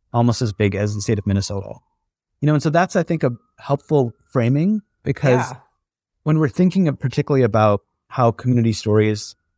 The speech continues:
Speaker 1: are not being told, if you think about if all of a sudden stories of everyone in the state of Minnesota were to disappear, that in effect is what we're saying when we don't focus and prioritize telling stories from communities like ours. And so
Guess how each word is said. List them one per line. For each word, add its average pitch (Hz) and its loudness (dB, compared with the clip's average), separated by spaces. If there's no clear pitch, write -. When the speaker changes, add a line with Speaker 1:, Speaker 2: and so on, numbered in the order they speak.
Speaker 1:
are 123 0
not 120 2
being 101 0
told, 120 -4
if 135 -2
you 147 0
think 180 -4
about 131 2
if 139 0
all 139 4
of 151 0
a 147 -2
sudden 107 0
stories 135 0
of 123 -4
everyone 123 2
in 117 2
the 110 0
state 107 -2
of 101 0
Minnesota 107 0
were 113 -2
to 110 0
disappear, 101 -4
that 156 2
in 147 2
effect 139 -2
is 113 -2
what 113 0
we're 110 2
saying 143 0
when 107 2
we 110 2
don't 110 0
focus 107 0
and 104 -2
prioritize 104 0
telling 104 0
stories 98 0
from 98 -2
communities 95 0
like 95 -14
ours. - -16
And 107 -6
so 98 0